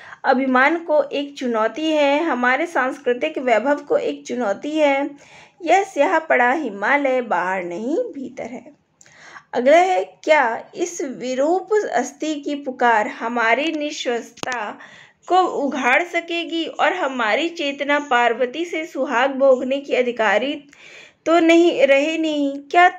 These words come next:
तुर्किन, खटकिन, गोबिन, दोबिन से भी सुहाग के लिए निसंजो-, निसंकोच हाथ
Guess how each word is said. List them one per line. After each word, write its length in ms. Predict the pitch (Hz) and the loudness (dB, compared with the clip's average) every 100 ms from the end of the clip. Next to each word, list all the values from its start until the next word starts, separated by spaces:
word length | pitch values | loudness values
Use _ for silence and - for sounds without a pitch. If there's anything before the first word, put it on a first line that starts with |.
| - _ | -8 _
तुर्किन, 500 | 277 277 285 262 262 | 0 0 2 4 4
खटकिन, 800 | 269 311 262 - 247 254 254 262 | 0 -2 0 0 -4 -2 -2 -2
गोबिन, 800 | 233 269 285 262 262 262 285 - _ | 4 6 6 6 4 2 -6 -10 _
दोबिन 540 | 233 262 311 320 311 302 | 4 6 8 6 -2 -4
से 220 | 302 294 | -4 -4
भी 260 | 285 311 320 | -2 -2 -2
सुहाग 460 | 330 320 240 247 | -4 -2 0 0
के 100 | 247 | -2
लिए 140 | 294 302 | -4 -2
निसंजो-, 720 | 285 285 262 254 254 247 - - - - - | -2 -4 -8 -4 -4 -4 -14 -20 -20 -18 0
निसंकोच 840 | 320 403 - 294 285 311 285 269 330 | 2 2 4 4 6 8 8 6 -4
हाथ 340 | - 302 254 | -10 2 4